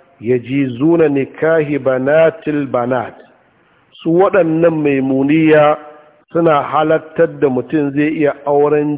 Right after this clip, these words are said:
jikokin shi, wa banati aulad, da ƴaƴan da ƴaƴan shi maza suka haifa, da ƴaƴan da ƴaƴan shi mata suka haifa. Mun gano wa banati akhawatul,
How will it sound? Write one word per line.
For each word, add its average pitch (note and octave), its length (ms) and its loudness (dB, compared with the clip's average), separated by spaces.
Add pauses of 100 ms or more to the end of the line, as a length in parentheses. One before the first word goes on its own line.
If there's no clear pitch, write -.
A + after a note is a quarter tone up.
jikokin D3 1000 -2
shi, - 200 -14 (560)
wa C3 140 0
banati D#3 800 0
aulad, D3 600 2 (440)
da B2+ 80 -8 (140)
ƴaƴan E3+ 560 0
da C3+ 80 0 (120)
ƴaƴan D#3+ 500 -2
shi C#3 140 -6
maza C#3 420 -2
suka D3+ 220 -6
haifa, C#3 520 -2 (400)
da C#3+ 60 -8
ƴaƴan E3 600 -2
da C3+ 80 -2 (100)
ƴaƴan D#3 440 -2
shi C#3 120 -8
mata C3 440 -2
suka C#3 220 -8
haifa. G2+ 440 -10 (1300)
Mun B2+ 120 0
gano C#3 260 2
wa B2+ 60 0
banati D3+ 380 0
akhawatul, C#3+ 680 -2